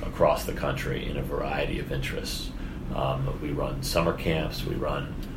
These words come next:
Major League Experience, baseball camps partnered with Major League teams, and we run recruiting events for high-performing student athletes in baseball and softball who dream of playing at the next level.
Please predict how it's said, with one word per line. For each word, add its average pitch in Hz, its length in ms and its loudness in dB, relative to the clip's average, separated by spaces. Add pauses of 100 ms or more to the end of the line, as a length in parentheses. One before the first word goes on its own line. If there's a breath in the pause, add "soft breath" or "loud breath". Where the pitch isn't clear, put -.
(180)
Major 80 320 4
League 80 260 2
Experience, 80 800 4
baseball 78 480 2
camps 76 380 2
partnered 76 420 4
with - 120 -4
Major - 280 0
League 147 200 0
teams, 80 400 0
and - 100 -2
we 78 120 -2
run 71 440 0 (380 loud breath)
recruiting - 500 4
events 71 640 0 (260 loud breath)
for 73 560 4 (320 loud breath)
high-performing 76 800 4
student 80 320 2
athletes 69 640 -2
in 73 100 -4
baseball 73 440 0
and 71 100 -4
softball - 640 0
who 76 80 0
dream 76 280 0
of 67 120 -4
playing 67 300 0
at - 100 -4
the - 60 -2
next - 300 -2
level. - 320 -2